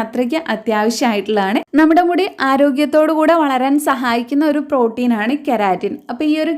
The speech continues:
കെരാറ്റിൻ ഉണ്ടാവാൻ കാരണമായിട്ടുള്ള വൈറ്റമിനാണ് ബയോട്ടിൻ. ഇനി അടുത്തതായിട്ട് നമുക്ക് ആവശ്യമുള്ള vitamin-ാണ് vitamin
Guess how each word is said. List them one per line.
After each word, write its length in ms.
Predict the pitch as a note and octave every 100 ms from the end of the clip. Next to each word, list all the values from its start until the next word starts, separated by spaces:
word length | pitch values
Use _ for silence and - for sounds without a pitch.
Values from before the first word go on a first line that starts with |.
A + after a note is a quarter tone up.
| D4+
കെരാറ്റിൻ 500 | C4+ C4+ D4 D4+ G4+ - -
ഉണ്ടാവാൻ 380 | C4 B3+ B3+ C#4 D4
കാരണമായിട്ടുള്ള 760 | C4 A#3+ B3 C#4 A#3+ A#3+ A3+ A#3 - A#3
വൈറ്റമിനാണ് 680 | G#3+ A3 A#3 A#3+ G3 A#3+ F#4+ - B3 A#3+
ബയോട്ടിൻ. 500 | G3 F#3+ F3+ F#3 - - _ _ _ _ _ _ _
ഇനി 100 | E4 F4+
അടുത്തതായിട്ട് 600 | E4+ C#4 F4+ F4 E4+ E4 F4
നമുക്ക് 240 | D#4 D4+ D4+
ആവശ്യമുള്ള 460 | C#4+ C#4 D#4 C#4 D4
vitamin-ാണ് 640 | C4+ A#3+ C4 C4 A#3 D4 A4+ -
vitamin 420 | B3+ A#3 A#3 A3+